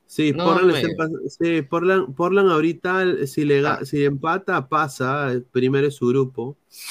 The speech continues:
Speaker 1: Se enfrentaría al Monterrey. Eh, León, eh, se enfrentaría
Speaker 2: Seattle
Speaker 1: a
Speaker 2: fuera, pues.
Speaker 1: Ah,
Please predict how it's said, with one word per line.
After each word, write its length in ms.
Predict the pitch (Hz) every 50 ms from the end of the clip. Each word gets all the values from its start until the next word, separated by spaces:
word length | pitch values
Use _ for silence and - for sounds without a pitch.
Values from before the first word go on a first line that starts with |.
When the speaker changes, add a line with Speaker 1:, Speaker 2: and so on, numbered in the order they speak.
| - - - - _ _ _ _
Speaker 1:
Se 120 | - - 127
enfrentaría 600 | 127 127 135 127 131 127 131 127 127 139 147 151
al 80 | 160
Monterrey. 800 | 156 147 139 135 131 120 120 113 123 139 139 135 127 123 127 131 135 _ _ _ _ _ _ _ _ _ _ _ _ _ _ _ _ _ _ _ _ _ _ _ _ _ _ _ _
Eh, 380 | - 131 127 127 127 127 127 127
León, 760 | 127 127 127 131 135 147 156 160 170 170 175 180 180 175 - -
eh, 680 | - 127 131 131 127 127 127 127 123 123 123 120 120 123 123
se 120 | - 135
enfrentaría 720 | 127 123 123 131 123 120 117 113 123 123 127 143 151 151 147
Speaker 2:
Seattle 400 | 143 135 139 147 151 160 165 180
Speaker 1:
a 40 | 185
Speaker 2:
fuera, 600 | - - 131 139 151 156 147 135 120 113 104 -
pues. 420 | 127 135 135 131 117 - - _ _ _ _ _ _ _ _ _ _ _ _ _ _ _ _ _ _ _ _ _ _ _ -
Speaker 1:
Ah, 1000 | 95 107 113 113 110 104 104 104 101 101 95 95 92 90 85 82 78 69 53 -